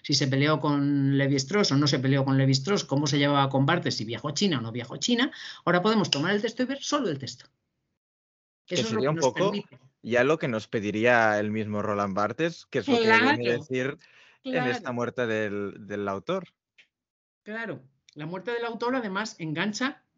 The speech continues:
Speaker 1: directamente, es un heredero directo de Contra Sainte-Beuve de, de, de, de Proust. Eh, es decir, ¿qué es más importante? Si podemos apañarnos con lo que el autor ha escrito y ya está, o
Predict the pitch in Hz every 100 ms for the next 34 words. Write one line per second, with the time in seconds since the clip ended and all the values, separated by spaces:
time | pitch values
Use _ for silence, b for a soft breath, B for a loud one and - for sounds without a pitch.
0 | _ 143 160 196 - 202 208 208 - 190
1 | 196 175 202 220 175 160 170 - 147 139
2 | 135 131 127 127 120 117 156 214 190 131
3 | 135 127 139 135 135 127 123 117 117 113
4 | 110 123 - 123 127 120 - - 131 127
5 | 175 277 - - - B B B B B
6 | 139 131 139 160 160 165 180 143 - -
7 | 185 185 185 180 175 180 185 202 202 240
8 | - - - 165 139 147 190 202 185 190
9 | 208 185 135 135 127 123 120 123 170 170
10 | 160 - 208 - 113 - 135 139 143 -
11 | 233 - _ _ - 165 220